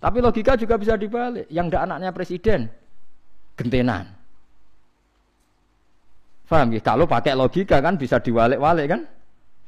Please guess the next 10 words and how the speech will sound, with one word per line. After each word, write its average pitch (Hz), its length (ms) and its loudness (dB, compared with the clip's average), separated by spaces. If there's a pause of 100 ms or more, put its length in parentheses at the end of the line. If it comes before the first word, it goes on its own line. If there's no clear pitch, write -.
(160)
Tapi 202 120 8
kalau 233 160 8
pakai 220 240 4
nubuah 233 480 4
ndak 175 160 0
begitu. 165 640 -6 (560)
Sing 113 120 -8
paling 113 240 2
maslahat 113 560 -2
kanggo 98 560 -4